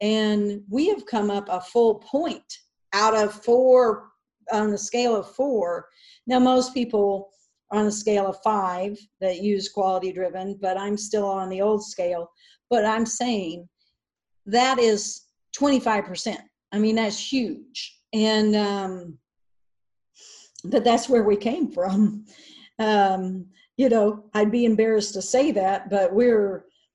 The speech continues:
we're way past that now. And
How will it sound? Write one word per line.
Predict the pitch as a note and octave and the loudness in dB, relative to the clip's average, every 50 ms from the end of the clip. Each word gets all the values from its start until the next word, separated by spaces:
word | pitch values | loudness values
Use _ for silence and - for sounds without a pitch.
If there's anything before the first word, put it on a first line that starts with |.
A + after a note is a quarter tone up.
| _ _ _ _ _ _ _ _ _ _ | _ _ _ _ _ _ _ _ _ _
we're | G3 G#3 A3+ A#3 G#3+ G3+ | -4 0 0 2 2 2
way | G3+ G#3 A3+ A#3 A#3 A3+ A3 A3 G#3 G3+ | 2 4 4 4 6 6 6 8 6 6
past | G3+ G#3 A3 G3 G3 G3 F#3 - | 4 2 2 0 0 0 -4 -4
that | - F#3+ F#3 E3+ - F#3+ | -4 -4 -4 -4 -6 -6
now. | G3 G3 F#3 E3+ F#3 F#3 - - G3 G#3 _ - | -6 -4 -4 -6 -8 -8 -10 -12 -16 -18 _ -4
And | G3+ G3+ G#3 G#3 G3+ G3+ G3 G3 F#3+ F#3+ F#3 F3+ - | 0 0 2 2 2 0 -2 -2 -4 -6 -8 -10 -14